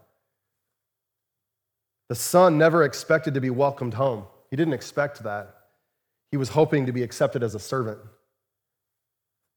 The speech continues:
Look at this, this, this big thought here. I, I, the prodigal son wanted to return home as a servant because he had a distorted image of himself.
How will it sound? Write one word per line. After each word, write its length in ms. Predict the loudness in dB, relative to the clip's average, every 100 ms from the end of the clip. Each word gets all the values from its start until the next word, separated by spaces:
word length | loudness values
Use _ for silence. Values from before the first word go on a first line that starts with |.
| _ _ _ _ _ _ _ _ 0
Look 140 | 0
at 80 | 0
this, 160 | 0 0
this, 440 | -2 -4 -6 -14
this 200 | -10 -6
big 160 | -2 -2
thought 240 | -2 -2
here. 240 | -2 -4 -4
I, 180 | -8 -10
I, 80 |
the 140 | -10 -8
prodigal 440 | 0 2 2 -2
son 340 | -4 0 0 0
wanted 300 | 0 -2 -2
to 100 | -4
return 360 | -4 -4 -6
home 380 | -2 0 0 -4 -10 _ _ _ _
as 180 | -6 -6
a 60 | -6
servant 480 | -2 0 0 -2 -6
because 340 | -6 -6 -4
he 80 | -4
had 120 | -4
a 60 | -6
distorted 640 | -10 -8 -4 -2 -4 -4
image 300 | -6 -4 -4
of 80 | -6
himself. 680 | -8 -8 -6 -6 -8 -18